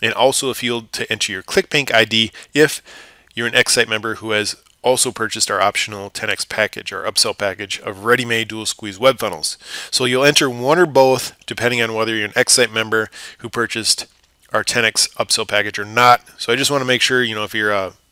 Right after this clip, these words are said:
upgraded member, you don't miss the fact that you have to enter your affiliate link for J B Zoo and or, um, I mean, and also potentially ClickBank if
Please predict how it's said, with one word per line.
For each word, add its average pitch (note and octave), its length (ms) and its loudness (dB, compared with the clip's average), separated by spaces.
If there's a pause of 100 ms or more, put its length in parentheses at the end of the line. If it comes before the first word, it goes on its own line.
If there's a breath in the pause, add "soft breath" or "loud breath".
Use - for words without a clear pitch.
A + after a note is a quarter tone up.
(120)
upgraded A#2 300 -2
member, A2+ 220 0
you G#2 140 -6
don't G#2 360 -10
miss G#2 340 2
the G#2+ 120 -8
fact G2+ 260 0
that - 100 -10
you G#2 100 -6
have G2+ 180 -4
to G#2+ 120 -8
enter G2+ 460 -6 (640 loud breath)
your G#2 120 -4
affiliate A#2 400 2
link G#2+ 380 -2 (100)
for G2 240 -12
J G#2+ 180 -4
B G#2 140 -8
Zoo G#2+ 420 -8 (1000 loud breath)
and B2 300 4
or, A2+ 480 -2 (160)
um, G#2 260 -2
I A2+ 80 0
mean, G#2+ 220 -4
and A2+ 200 0 (340)
also C3 420 2
potentially A2+ 680 -2
ClickBank B2 640 0
if - 360 -8